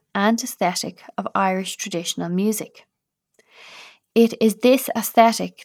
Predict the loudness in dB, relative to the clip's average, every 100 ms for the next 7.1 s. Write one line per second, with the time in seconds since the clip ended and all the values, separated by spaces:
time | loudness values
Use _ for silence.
0 | -8 -8 -8 0 4 4 4 4 4 2
1 | 0 -2 -4 2 2 2 0 -4 -4 -2
2 | -2 -6 -6 -6 -2 0 2 0 0 -4
3 | -4 -2 -4 -4 -2 0 0 -2 -4 -8
4 | -8 -8 -8 -2 0 2 -2 -6 -12 -14
5 | _ _ _ _ _ _ -20 -20 _ -4
6 | -4 0 2 2 0 -4 -2 0 0 -4